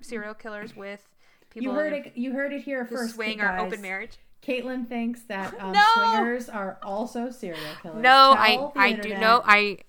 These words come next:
Speaker 1: do not believe that
Speaker 2: Drag
Speaker 1: swingers
Speaker 2: her
Speaker 1: are
Speaker 2: to hell.
Speaker 1: serial killers, and
Speaker 2: Drag her,
Speaker 1: I don't
Speaker 2: dude.
Speaker 1: <laughs> put them in the same category. I just
Speaker 2: <laughs>
Speaker 1: mean that people have secret selves that
Speaker 2: Yes,
Speaker 1: you
Speaker 2: it's true.
Speaker 1: don't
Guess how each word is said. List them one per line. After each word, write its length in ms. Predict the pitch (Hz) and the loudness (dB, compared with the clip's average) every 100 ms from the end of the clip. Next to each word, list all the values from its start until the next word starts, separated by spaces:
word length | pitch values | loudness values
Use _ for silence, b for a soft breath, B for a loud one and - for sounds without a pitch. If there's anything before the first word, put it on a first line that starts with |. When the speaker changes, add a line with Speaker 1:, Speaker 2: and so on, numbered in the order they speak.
| - | -12
Speaker 1:
do 160 | 202 | -6
not 540 | 190 185 185 196 214 226 | -2 8 10 10 8 -2
believe 420 | 220 214 208 208 | -4 -4 -8 -8
that 220 | 202 190 | -8 -8
Speaker 2:
Drag 520 | - 220 220 208 190 | -8 -6 -2 0 -2
Speaker 1:
swingers 20 | 208 | 0
Speaker 2:
her 60 | |
Speaker 1:
are 180 | 190 185 | 0 0
Speaker 2:
to 60 | 185 | -4
hell. 100 | 170 | -6
Speaker 1:
serial 400 | 196 214 240 247 | -6 -4 -4 -6
killers, 640 | 277 285 320 370 392 - | -4 -4 -4 -6 -8 -8
and 120 | 202 | -4
Speaker 2:
Drag 280 | 185 185 185 | 0 0 0
her, 60 | 185 | 0
Speaker 1:
I 80 | 185 | 0
don't 400 | 190 190 196 - - | 4 4 4 -2 -16
Speaker 2:
dude. 100 | 269 | 2
Speaker 1:
<laughs> 0 | |
put 200 | 214 294 | 10 10
them 260 | 262 247 233 | 12 6 6
in 120 | 233 | -4
the 80 | 226 | -6
same 240 | 240 214 202 | -8 -8 -10
category. 640 | 240 220 294 165 165 170 | -8 -10 -10 -10 -8 -6
I 140 | 175 226 | -6 -6
just 260 | 240 240 | -6 -8
Speaker 2:
<laughs> 0 | |
Speaker 1:
mean 320 | 226 226 220 | -8 -6 -6
that 320 | 202 196 190 - B B B | 0 0 0 -6 B B B
people 200 | 294 294 | -2 2
have 140 | 269 226 | 2 0
secret 320 | 233 - - | -10 -12 -6
selves 420 | 214 190 190 202 | 0 2 2 0
that 240 | 185 180 | -2 0
Speaker 2:
Yes, 480 | 180 233 - - - | 0 -4 -8 -20 -18
Speaker 1:
you 140 | 202 214 | -10 -8
Speaker 2:
it's 80 | 190 | -2
true. 80 | 208 | -2
Speaker 1:
don't 200 | 202 | -2